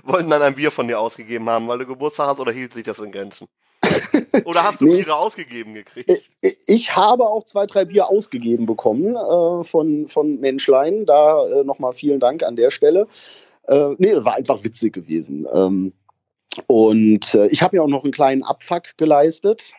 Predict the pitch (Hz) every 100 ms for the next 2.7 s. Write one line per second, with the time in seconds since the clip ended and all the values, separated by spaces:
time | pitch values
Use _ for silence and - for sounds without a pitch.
0 | - - 165 202 151 139 139 - 131 143
1 | - 131 131 226 - - 165 180 196 202
2 | 202 - 190 226 170 175 196